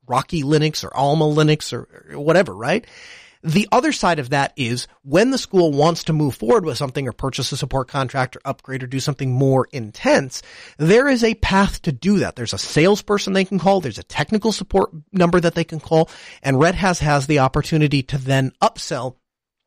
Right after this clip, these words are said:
their service and, and, and add value onto this thing that they're doing out of the gen-, out, out of their generosity for these schools. So I'm really excited to see that Red Hat is, is offering this to, to, to schools. Snowden is back in the news. He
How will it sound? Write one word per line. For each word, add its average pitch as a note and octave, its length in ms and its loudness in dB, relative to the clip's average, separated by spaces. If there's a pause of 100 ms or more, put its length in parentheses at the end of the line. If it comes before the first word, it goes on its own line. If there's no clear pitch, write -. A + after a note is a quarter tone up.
(260)
their C#3+ 240 2
service E3 440 0
and, C#3+ 280 0
and, C#3+ 260 0
and C3+ 180 -6
add D#3 280 -2
value C#3+ 500 0 (240)
onto D3+ 300 0
this D3+ 160 -4
thing C3+ 180 -4
that D3 160 -2
they're D3 100 0
doing C#3 360 0
out C3+ 100 2
of C3+ 80 -2
the C3+ 80 -6
gen-, C#3+ 220 -2
out, C#3+ 240 2
out C#3+ 100 2
of C#3 80 -4
their D#3 80 4
generosity C3 800 0 (260)
for C3+ 220 0
these A#2+ 160 -4
schools. - 360 -4
So C3+ 100 -4
I'm D3+ 280 2
really F#3 440 6
excited C3+ 520 0 (280)
to D#3 100 -2
see D#3 280 -2
that C3+ 200 -2
Red C3+ 160 2
Hat B2+ 300 0
is, C3 320 -4
is C3+ 180 -8
offering B2+ 440 -2
this A#2 280 -8 (140)
to, - 100 -20 (100)
to, A#2 260 -8 (100)
to F#2+ 80 -14
schools. - 440 -6 (1200)
Snowden A#3+ 640 0
is E3 240 2
back D3 360 -2
in D#3+ 200 -2
the D3 80 0
news. D3 420 0
He G3 380 0